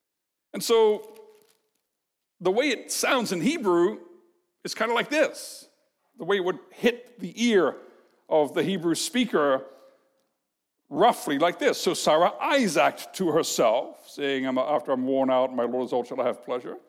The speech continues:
Lord said to Abram, "Why did Sarah Isaac?" She denied it, saying, "I did not Isaac." He said, "No, but you did Isaac." It's all about Isaac's name. It's all about the, the name of the son of the promise.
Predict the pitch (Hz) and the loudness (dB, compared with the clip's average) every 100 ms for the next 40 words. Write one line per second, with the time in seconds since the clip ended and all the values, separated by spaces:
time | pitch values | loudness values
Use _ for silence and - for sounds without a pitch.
0 | _ _ _ - 156 - 180 160 180 190 | _ _ _ -4 -2 0 2 2 2 0
1 | 165 175 190 190 - 185 190 185 180 190 | 2 2 2 0 0 2 2 2 2 2
2 | 190 202 - - - _ _ _ _ _ | 2 0 -4 -12 -20 _ _ _ _ _
3 | - 180 202 202 262 214 190 170 269 180 | -12 -2 0 4 2 2 0 2 2 0
4 | 147 135 135 131 156 - - - _ _ | -4 -2 -4 -2 -4 -6 -14 -20 _ _
5 | _ _ _ - 175 196 220 190 180 196 | _ _ _ -4 2 2 2 0 0 0
6 | 226 233 123 117 - _ _ _ _ _ | 0 0 -2 -6 -16 _ _ _ _ _
7 | _ _ _ _ _ _ _ _ _ _ | _ _ _ _ _ _ _ _ _ _
8 | _ _ _ _ _ _ _ _ _ _ | _ _ _ _ _ _ _ _ _ _
9 | _ _ _ _ _ _ - - - 269 | _ _ _ _ _ _ -6 0 2 4
10 | 180 156 160 170 180 220 - 262 427 - | 2 2 0 -2 -2 -6 -6 -2 -2 0
11 | 220 208 196 196 175 - 175 165 202 254 | 0 2 2 0 -2 -2 -2 0 2 2
12 | 226 196 170 - 160 165 175 - 190 190 | 0 0 -2 2 2 2 -4 -4 -2 0
13 | 208 208 - - 277 330 196 - - - | -2 -4 -8 -2 0 0 -2 -8 -20 -20
14 | _ | _